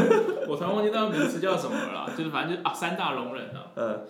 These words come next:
Speaker 1: 就是人都死了，来都来了。
Speaker 2: 好嘞。
Speaker 1: 那这个就是人都死了的啊。然后还有最后一个是孩子还小，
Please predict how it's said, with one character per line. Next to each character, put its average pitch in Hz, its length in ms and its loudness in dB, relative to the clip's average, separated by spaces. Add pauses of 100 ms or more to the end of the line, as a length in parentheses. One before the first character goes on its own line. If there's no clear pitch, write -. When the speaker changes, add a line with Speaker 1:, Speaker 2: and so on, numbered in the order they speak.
(280)
Speaker 1:
就 165 100 -10
是 156 560 -6
人 139 220 -8
都 151 180 -2
死 - 340 -8
了， - 200 -16 (520)
来 123 180 -6
都 139 160 -4
来 117 240 -6
了。 123 220 -12 (1800)
Speaker 2:
好 - 120 -6
嘞。 98 80 -2
Speaker 1:
那 - 180 -8
这 185 80 -6
个 156 120 -2
就 156 120 -4
是 151 180 -4
人 123 180 -8
都 135 180 -4
死 107 280 -10
了 110 80 -14
的 - 120 -16
啊。 - 100 -18 (260)
然 127 120 -4
后 151 300 -4
还 147 80 -6
有 139 60 -6 (180)
最 180 120 -6
后 165 120 0
一 - 20 -4
个 139 160 -4
是 - 500 -10
孩 127 140 -10
子 135 140 -10
还 110 180 -12
小， - 360 -16